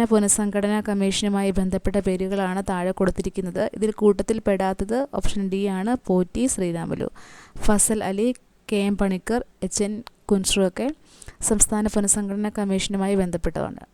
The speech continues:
ബന്ധപ്പെട്ടവരാണ്. സമൂഹത്തിലെ അനാചാരങ്ങളും അസമത്വങ്ങളും ഇല്ലാതാക്കുന്നതിന് വേണ്ടി അയ്യങ്കാളി ആരംഭിച്ച പരിഷ്കരണ പ്രസ്ഥാനം ഓപ്ഷൻ എ ആണ്, സാധുജന പരിപാലന സംഘം.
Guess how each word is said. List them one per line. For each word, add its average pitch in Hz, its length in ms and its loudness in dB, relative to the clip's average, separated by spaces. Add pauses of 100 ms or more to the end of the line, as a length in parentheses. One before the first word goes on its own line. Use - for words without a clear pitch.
(120)
ബന്ധപ്പെട്ടവരാണ്. 175 600 -4 (2000)
സമൂഹത്തിലെ 254 800 0 (180)
അനാചാരങ്ങളും 208 760 -2 (140)
അസമത്വങ്ങളും 202 800 -4
ഇല്ലാതാക്കുന്നതിന് 180 840 -6
വേണ്ടി 165 240 -6 (560)
അയ്യങ്കാളി 226 680 0 (200)
ആരംഭിച്ച 190 600 -4
പരിഷ്കരണ 185 580 -4
പ്രസ്ഥാനം 175 640 -4 (800)
ഓപ്ഷൻ 208 220 -4 (100)
എ - 20 -2 (160)
ആണ്, 185 160 -4 (160)
സാധുജന 190 640 -4 (180)
പരിപാലന 180 500 -4 (120)
സംഘം. 170 280 -10